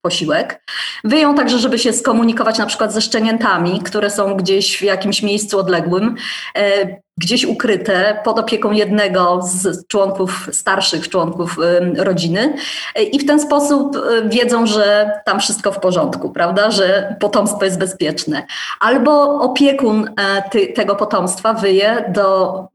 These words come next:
reszty grupy, żeby zakomunikować, że faktycznie coś niebezpiecznego się dzieje, w-, coś niepokojącego się dzieje w otoczeniu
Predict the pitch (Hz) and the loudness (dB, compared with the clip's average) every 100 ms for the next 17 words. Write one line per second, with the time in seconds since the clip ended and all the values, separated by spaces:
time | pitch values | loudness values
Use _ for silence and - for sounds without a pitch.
0 | _ _ _ 202 185 - - 196 190 185 | _ _ _ -2 0 -2 -4 -2 0 0
1 | 180 190 254 - - - - 233 233 240 | 0 0 -2 -6 -12 -10 -2 0 0 0
2 | 240 220 220 220 214 240 233 233 202 127 | 0 2 2 2 0 0 0 2 0 0
3 | 214 - 220 - 247 240 226 240 226 220 | -2 -4 -4 -2 0 0 -2 0 0 0
4 | 208 196 190 190 190 - 185 190 175 175 | -2 -4 -4 -2 -2 -2 0 0 2 2
5 | 175 175 175 - 185 185 - 190 180 196 | 0 -2 -6 -6 -4 -4 -2 -2 0 0
6 | 180 185 175 180 170 156 - 180 175 151 | -2 0 0 0 0 -2 -4 -4 -2 -2
7 | 170 240 | 0 -2